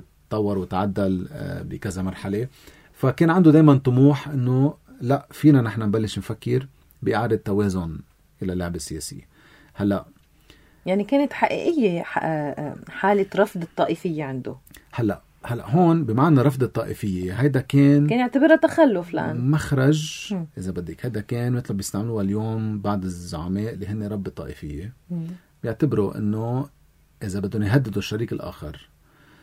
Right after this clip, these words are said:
Speaker 1: أم، أحلى شي يحكوا بلغة العدد.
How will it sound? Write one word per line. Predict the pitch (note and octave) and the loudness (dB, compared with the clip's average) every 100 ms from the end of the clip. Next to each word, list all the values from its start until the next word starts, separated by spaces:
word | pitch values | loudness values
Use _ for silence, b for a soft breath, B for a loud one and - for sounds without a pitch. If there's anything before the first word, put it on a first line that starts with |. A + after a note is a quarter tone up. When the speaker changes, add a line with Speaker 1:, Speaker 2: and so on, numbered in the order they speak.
| b b _ - | b b _ -10
Speaker 1:
أم، | - - - | -10 -10 -10
أحلى | D3+ D3+ A#2 | -4 -2 0
شي | - C3+ | 2 2
يحكوا | B2+ - | 0 -2
بلغة | A2 A2+ G2 F2+ | -4 -2 -4 -6
العدد. | D#2 - C#2+ | -8 -8 -14